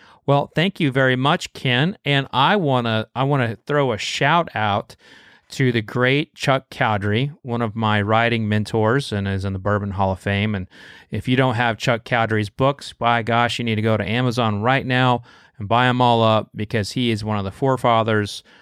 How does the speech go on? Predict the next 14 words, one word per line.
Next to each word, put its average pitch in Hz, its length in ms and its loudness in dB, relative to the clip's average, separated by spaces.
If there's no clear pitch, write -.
of 107 500 2
American 107 520 -2
whiskey 98 300 -8
writing. 92 380 -10
And 135 120 -2
in 143 80 0
fact, 180 260 -2
I 175 120 2
would 156 100 -4
say 143 220 0
he 151 240 2
is 120 180 -2
the 131 280 2
guy 110 520 2